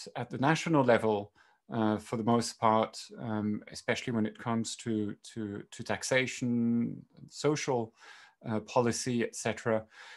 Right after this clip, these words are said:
Uh, but still at the European level, um, there's an upcoming package, um, which includes a revision of the Energy Taxation Directive. Um,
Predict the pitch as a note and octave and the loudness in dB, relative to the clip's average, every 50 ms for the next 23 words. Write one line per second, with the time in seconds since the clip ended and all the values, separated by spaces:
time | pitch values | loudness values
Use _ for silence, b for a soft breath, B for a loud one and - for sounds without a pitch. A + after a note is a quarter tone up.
0 | B B _ - C3 B2 B2+ C3 - - C3+ C#3+ C#3+ C#3+ - - - - F#3 F#3 | B B _ 0 4 4 6 4 4 4 4 4 4 4 0 -2 0 2 4 6
1 | F#3 F#3 F3+ - - - D#3 D3 - - - C#3 C3 C#3 C#3 C3+ C3+ C3+ - C#3 | 6 4 4 0 -2 -2 -2 -2 -2 -2 -6 0 4 4 6 6 4 2 0 0
2 | C3 B2+ C3 C3+ C3 B2 C3 B2+ B2 B2 A#2+ A#2 A#2 - - - B2 A#2 A#2 A2+ | 2 4 4 4 4 6 6 4 6 6 6 4 2 0 -4 -8 -4 -2 0 0
3 | A2+ - - - - A#2 A2+ A2 A2 A2+ A#2 A#2 - - A#2+ A#2 A2+ A2 - - | 0 -2 -4 2 4 6 6 6 4 2 -2 -2 -4 -4 -4 -2 -2 -2 2 4
4 | E3 D#3+ - - C#3 B2 A#2+ A#2 A#2 - B B B B B B B B _ - | 4 4 4 2 0 0 0 -2 -4 -8 B B B B B B B B _ -2
5 | C#3 B2+ A#2+ A#2+ A#2+ A#2+ B2 B2 B2 B2+ - - C3+ B2+ B2 - - C#3 C3+ - | 2 6 6 8 8 8 6 4 2 0 -2 -2 0 2 2 4 4 4 4 4
6 | D3+ D#3 D3 C3+ B2+ B2+ C3 A#2 C#3 C#3+ B2+ C#3+ C3+ B2+ B2+ A#2+ - - - A#2+ | 2 2 2 2 4 4 4 6 6 6 6 6 4 4 4 2 2 -2 -2 2
7 | A#2+ A#2+ A#2+ A#2+ A#2 G#2+ B2 A#2 - B2 A#2 - - E3+ F3+ F#3 F3+ - E3 C#3+ | 4 6 6 4 2 0 -4 -2 -2 -2 -2 2 2 2 2 2 2 0 0 2
8 | B2+ A#2 A2+ A2 G#2+ G#2+ - - A2+ A2+ A2 - b b b b b b b b | 4 4 4 4 2 0 -2 -2 -4 -4 -4 -6 b b b b b b b b
9 | b _ - - A#2+ A#2+ A#2+ A#2 A#2+ A#2+ A#2+ A#2 | b _ -4 2 4 6 8 8 8 6 4 2